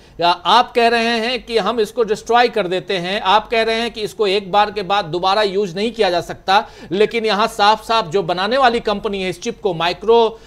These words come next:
अ, chip जो है, अ, उसको बनाने वाली माइक्रो कंट्रोलर chip, इसको बनाने वाली company का नाम है एनएक्सपी, P for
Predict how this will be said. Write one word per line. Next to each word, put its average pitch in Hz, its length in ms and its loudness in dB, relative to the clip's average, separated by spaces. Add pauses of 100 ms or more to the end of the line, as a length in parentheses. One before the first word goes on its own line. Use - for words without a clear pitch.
(160)
अ, 185 140 4
chip 190 240 -2
जो 208 160 6
है, 170 240 4
अ, 170 920 -2
उसको 233 240 2
बनाने 214 320 2
वाली 220 220 4
माइक्रो 208 380 2
कंट्रोलर 220 500 2
chip, - 340 0 (340)
इसको 233 240 -2
बनाने 226 320 2
वाली 226 200 4
company 226 440 0
का 233 120 2
नाम 208 300 0
है 226 280 -2
एनएक्सपी, 254 1000 -2 (1120)
P 262 200 0 (100)
for 254 160 0